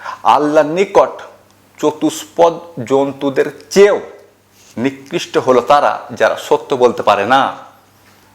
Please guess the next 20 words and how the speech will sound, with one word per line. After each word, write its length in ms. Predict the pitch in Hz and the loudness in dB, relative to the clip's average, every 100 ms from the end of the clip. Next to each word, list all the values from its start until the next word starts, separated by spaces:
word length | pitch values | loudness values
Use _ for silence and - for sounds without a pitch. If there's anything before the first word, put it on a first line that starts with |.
| _ 101 | _ 0
যারা 380 | 127 156 - - | 4 4 0 -2
সত্য 280 | - 143 147 | -4 -2 -6
শুনতে 320 | - 135 131 | -4 -4 -2
পারেন 240 | 123 117 110 | 0 2 2
না। 260 | 117 90 90 | -2 -2 -2
যেমন 300 | 107 139 196 - - - | 0 2 0 -8 -12 -4
আপনি 260 | 110 123 | -4 -4
সত্য 300 | 120 127 123 | -4 -4 -4
শুনতে 260 | - 160 156 | -6 -2 0
পারবেন 240 | 135 104 | 0 0
না, 140 | 95 80 - _ _ | -4 -10 -14 _ _
আপনি 240 | 123 - 139 | -2 0 -2
আমাকে 180 | 127 131 | -2 -2
কমেন্টে 360 | 131 123 123 | -4 -2 0
গালাগালি 320 | 131 127 107 | 2 2 2
করবেন। 260 | 98 95 - - - _ _ _ _ _ _ _ _ _ _ - - - | -2 -6 -8 -10 -20 _ _ _ _ _ _ _ _ _ _ -18 -16 0
যাই 180 | 160 151 | 0 2
হোক, 140 | 104 - - - | 0 -4 -10 -2
আল্লাহর 380 | 127 143 147 143 | 0 0 -2 -2
নিকট 320 | 151 170 | -6 -6